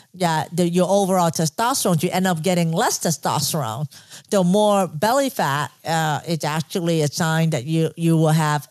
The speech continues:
less testosterone. So the way to actually increase your own innate testosterone is to lose some of that belly fat. And believe it or not, testosterone come from cholesterol. Uh, cholesterol make testosterone.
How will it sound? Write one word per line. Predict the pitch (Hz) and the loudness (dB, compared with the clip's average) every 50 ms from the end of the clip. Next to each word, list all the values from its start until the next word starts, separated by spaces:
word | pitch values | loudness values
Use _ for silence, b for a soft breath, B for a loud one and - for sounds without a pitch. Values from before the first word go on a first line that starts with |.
| _ | _
less | 156 160 160 160 156 - - | -4 -2 0 0 0 -2 -4
testosterone. | - - 131 135 - - 190 190 233 240 - - 185 156 147 143 143 135 B B B B B - | -4 -4 -4 -4 -2 -2 -2 -2 -2 -2 -2 -2 0 2 2 2 0 0 B B B B B -2
So | - 170 | 0 0
the | 156 147 170 | 2 2 0
way | 165 190 247 277 285 262 247 190 - | 2 2 2 2 2 0 0 -2 -2
to | 226 190 175 165 160 - - | 0 2 2 2 0 0 -2
actually | 170 202 220 - - 202 185 208 247 | -4 -4 -2 -2 0 0 0 0 0
increase | 285 320 - - 302 233 190 156 | -2 -2 -2 0 0 2 2 2
your | 175 190 185 | 4 4 4
own | 202 220 226 214 | 4 4 2 2
innate | 214 190 214 262 359 - | 2 2 2 0 0 0
testosterone | - 233 190 - - 196 175 175 - - 180 170 170 151 B B B B | 0 -2 -2 0 0 0 0 0 0 2 2 2 2 2 B B B B
is | - 190 190 | -2 -2 0
to | - - 190 | 0 0 0
lose | 180 190 196 196 185 - | 2 4 4 4 4 2
some | - 196 170 | 2 2 2
of | 170 170 156 | 2 2 2
that | 170 160 151 151 151 151 B B B B B _ _ | 2 2 2 2 0 -2 B B B B B _ _
belly | - 156 139 - 214 226 285 403 370 320 | -12 -10 -4 -2 0 0 0 0 -2 -2
fat. | - - 175 139 143 143 - - B B B B B _ - | -2 -2 -2 0 -2 -2 -4 -6 B B B B B _ -4
And | 175 185 175 175 170 151 | 0 2 2 2 2 2
believe | 196 208 247 277 277 | 0 0 0 0 2
it | 269 | 0
or | 254 233 | 0 0
not, | 247 285 330 320 - | 0 0 -2 0 0
testosterone | - 220 - - - 196 233 311 - - 277 220 190 185 180 170 B B B B _ - | 0 -2 -2 0 0 0 0 0 0 0 2 2 4 4 4 2 B B B B _ -10
come | - 247 240 247 254 254 254 220 | -4 -2 0 0 0 -2 -4 -8
from | 147 185 226 208 208 202 190 | -6 -4 0 0 0 0 0
cholesterol. | 147 - - 220 220 247 415 381 - - 208 156 110 85 - - - 107 - _ _ b b b b b b b _ _ - | -2 -4 -2 0 0 0 0 -2 -2 -2 -2 -2 -2 -4 -6 -8 -10 -12 -16 _ _ b b b b b b b _ _ -8
Uh, | 185 190 185 175 - | -4 -4 -4 -4 -4
cholesterol | - 220 202 202 220 247 - - 285 262 214 185 175 170 170 | -2 -2 0 0 0 -2 -2 -2 -2 0 0 0 0 0 2
make | 170 190 233 277 262 - | 2 2 2 0 -2 -2
testosterone. | - 247 208 - - - 180 160 156 160 - - 180 165 160 156 156 156 156 151 B | -4 -4 -4 -4 -2 -2 0 0 0 0 0 0 0 2 2 2 2 2 2 2 B